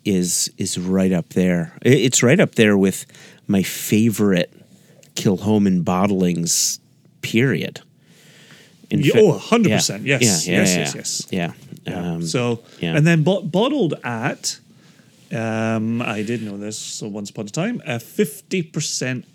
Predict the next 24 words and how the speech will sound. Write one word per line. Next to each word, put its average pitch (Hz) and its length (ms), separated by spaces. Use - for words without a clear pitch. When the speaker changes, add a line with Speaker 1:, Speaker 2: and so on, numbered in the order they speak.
Speaker 2:
alcohol. 110 500
Speaker 1:
Five 92 300
zero. 73 380
Speaker 2:
Yeah. 101 320
So 107 320
Speaker 1:
Yeah. 104 100
Speaker 2:
really, 117 420
really 135 300
tasty 110 480
there. 123 240
Speaker 1:
Okay. 135 380
Well, 113 140
Speaker 2:
Lovely. 101 200
Speaker 1:
I, 135 640
uh, 98 80
you 98 240
didn't 180 240
see - 220
what 110 120
I 87 80
put - 260
into 85 420
my 85 220
glass. 76 640